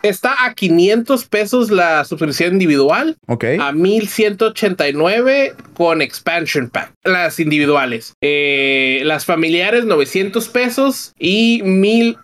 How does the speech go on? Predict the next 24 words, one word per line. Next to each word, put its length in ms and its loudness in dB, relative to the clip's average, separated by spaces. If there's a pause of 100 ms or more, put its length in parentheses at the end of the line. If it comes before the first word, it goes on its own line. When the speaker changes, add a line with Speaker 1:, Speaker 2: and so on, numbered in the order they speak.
Speaker 1:
ochocientos 640 -2
noventa 340 0
y 60 -2
nueve 540 2 (160)
por 560 2
el, 720 -2 (140)
con 160 0
el 100 0
expansion 500 -4
pack 200 -4
para 160 -2
la 80 -2
familiar. 720 -2
Entonces, 580 -6
no 240 -2
sé 160 2
Speaker 2:
Mm, 40 -2
Speaker 1:
cuáles 180 2
eran 60 2
los 80 2
Speaker 2:
creo 100 2
Speaker 1:
precios 260 2
Speaker 2:
que 60 4
Speaker 1:
viejos, 400 2